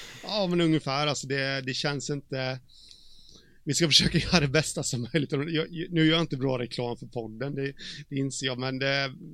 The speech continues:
nej, man känner inget sug längre, men, men det är klart att åsikter finns ju och, och det, vi ska nog kunna plöja oss igenom den här timmen, eller vad det nu blir,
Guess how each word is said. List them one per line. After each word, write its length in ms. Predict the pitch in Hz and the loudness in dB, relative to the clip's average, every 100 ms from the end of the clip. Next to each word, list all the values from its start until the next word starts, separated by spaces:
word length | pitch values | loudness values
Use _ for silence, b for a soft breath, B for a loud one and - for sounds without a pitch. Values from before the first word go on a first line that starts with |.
| - 131 135 | -16 -18 -12
nej, 380 | 165 175 180 175 | -6 0 0 2
man 160 | 170 | 0
känner 280 | 160 180 156 | 0 0 0
inget 300 | 156 147 131 | 0 -2 -2
sug 300 | - 139 120 | -2 -2 -2
längre, 300 | 123 123 117 | -6 -6 -6
men, 300 | 120 127 123 B B B B B B | -6 -8 -8 B B B B B B
men 120 | 143 139 | -4 -2
det 40 | |
är 40 | |
klart 360 | 143 147 127 - | 0 -2 -4 -6
att 480 | 131 _ - - - _ _ _ | -12 _ -14 -12 -12 _ _ _
åsikter 460 | 139 151 - 127 143 | -2 0 0 -6 -6
finns 360 | 151 131 113 - | -6 -4 -6 -4
ju 100 | 127 | -2
och, 260 | 123 123 123 _ 185 | -2 -4 -6 _ -12
och 440 | 131 120 131 - | -10 -10 -10 -12
det, 80 | - | -14
vi 140 | 196 151 | -10 -6
ska 140 | 147 | -2
nog 120 | 139 | -2
kunna 180 | - 156 | -2 -6
plöja 260 | - 135 131 | -4 -2 -2
oss 140 | - | -4
igenom 460 | 131 127 117 120 123 | -6 -6 -8 -8 -6
den 120 | 127 | -6
här 200 | 131 123 | -6 -6
timmen, 440 | 131 131 123 120 | -6 -4 -4 -4
eller 200 | 147 139 | -2 0
vad 120 | 135 | 0
det 80 | 135 | 0
nu 140 | 131 120 | 0 -2
blir, 260 | 120 120 | -4 -4